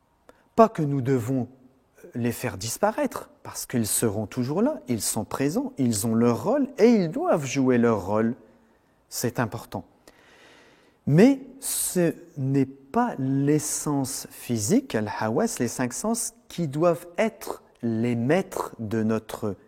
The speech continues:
être et de notre vie. Mais ce sont les sens du cœur et de l'âme. Si je prends un exemple, pourquoi Dieu nous invite-t-il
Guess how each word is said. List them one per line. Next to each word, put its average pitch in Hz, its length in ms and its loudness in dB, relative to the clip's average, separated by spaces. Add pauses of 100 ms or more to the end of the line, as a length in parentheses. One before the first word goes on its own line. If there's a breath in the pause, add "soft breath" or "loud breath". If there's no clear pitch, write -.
(140)
être - 440 0
et 117 100 0
de 107 160 -2
notre 104 400 -6
vie. 90 320 -10 (880 soft breath)
Mais 156 360 6
ce 160 300 -2
sont 190 300 -4
les 139 160 4
sens 196 680 -2 (560)
du 117 220 -6
cœur 185 460 0 (120)
et 120 120 2
de 107 120 -2
l'âme. 98 440 -4 (640 soft breath)
Si - 480 2 (1000)
je 127 180 4
prends 202 280 2
un 170 140 2
exemple, 113 520 0 (1600 loud breath)
pourquoi 214 520 4
Dieu 143 280 2
nous 151 240 2
invite-t-il 151 760 0